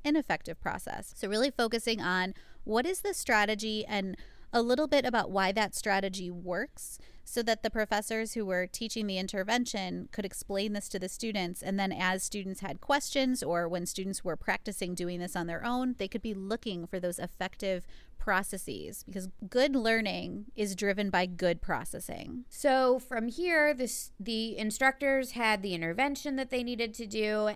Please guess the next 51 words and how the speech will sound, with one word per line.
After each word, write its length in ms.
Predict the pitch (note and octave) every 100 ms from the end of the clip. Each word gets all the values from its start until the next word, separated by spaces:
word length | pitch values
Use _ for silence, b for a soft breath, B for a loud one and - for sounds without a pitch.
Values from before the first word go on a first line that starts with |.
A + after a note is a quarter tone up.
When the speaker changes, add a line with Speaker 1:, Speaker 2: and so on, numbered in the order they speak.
| -
Speaker 2:
And 340 | G3 G3 F#3+
as 220 | E3 F#3
Megan 260 | G3+ F#3 G3+
mentioned, 320 | A#3+ A#3 A3+
that 120 | F#3+
happened 340 | G#3 G#3+ G#3+ G3
over 200 | F3+ F#3+
the 80 | F#3
course 260 | G3 F3+
of 100 | F#3
three 360 | - A#3+ A#3+ B3+
weeks, 400 | A#3 A#3+ A#3 -
six 260 | - G#3+ -
p-, 140 | - -
class 380 | - G#3 G3 -
periods. 720 | - F3 E3+ E3+ E3 F3 - -
And 120 | G3
it 80 | G3
was 180 | G#3 F#3
during 360 | A#3 A#3+ A3+
weeks, 280 | G#3+ G#3 -
like, 280 | F#3 E3 -
three, 260 | A3 A3+
four, 300 | A3 A#3 G#3+
and 180 | G3 E3
five, 640 | - F#3 F#3 F#3+ F#3+ F#3
or 160 | F3 D3+
four, 320 | - F#3+ F#3
five, 220 | F3+ F3+
and 120 | E3 D#3
s-, 120 | -
four, 200 | - G#3+
five, 200 | F#3 E3+
and 140 | D#3 -
six, 400 | E3 - - -
I 60 | E3+
believe, 360 | - D#3+ D3+ - B B B
of 340 | F3 F#3 E3 E3
the 80 |
semester, 720 | E3+ G3+ F3 E3 - D#3+ D3+
so 240 | D#3 G3+ F#3+
that 200 | G3 -
they 120 | D4+
weren't 180 | D4+ C4
getting 160 | B3+
it 140 | B3 G3
right, 340 | F#3 F#3+ F#3 -
um, 260 | F#3 F#3 - -
out 220 | F#3+ G3
the 80 | F#3
gate. 440 | G3 F3+ F3 F3+